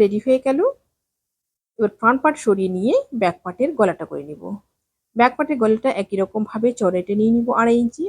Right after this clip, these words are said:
আড়াই ইঞ্চিতে মার্কিং করে নেব। গলার ডিপটা নিয়ে নেব এখান থেকে সাড়ে আট ইঞ্চি, সাড়ে আট ইঞ্চিতে মার্কিং করে নিলাম। নিচের দিকে নিয়ে নিলাম তিন ইঞ্চি, তিন ইঞ্চিতে মার্ক করে সোজা একটা লাইন টেনে বক্স করে নিলাম। এবার দিয়ে নিব গলার শেপটা, গলার শেপটা দিয়ে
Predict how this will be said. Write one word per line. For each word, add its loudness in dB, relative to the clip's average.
আড়াই -2
ইঞ্চিতে -10
মার্কিং -6
করে -2
নেব। -4
গলার 4
ডিপটা -2
নিয়ে 2
নেব -2
এখান -6
থেকে -4
সাড়ে 2
আট 0
ইঞ্চি, -14
সাড়ে 0
আট -2
ইঞ্চিতে -2
মার্কিং -4
করে 2
নিলাম। 0
নিচের 0
দিকে -4
নিয়ে 4
নিলাম 2
তিন -8
ইঞ্চি, -2
তিন 0
ইঞ্চিতে -4
মার্ক 2
করে 0
সোজা -2
একটা -4
লাইন 0
টেনে 2
বক্স 0
করে -6
নিলাম। -8
এবার 0
দিয়ে 0
নিব 0
গলার 2
শেপটা, -4
গলার 2
শেপটা -2
দিয়ে -4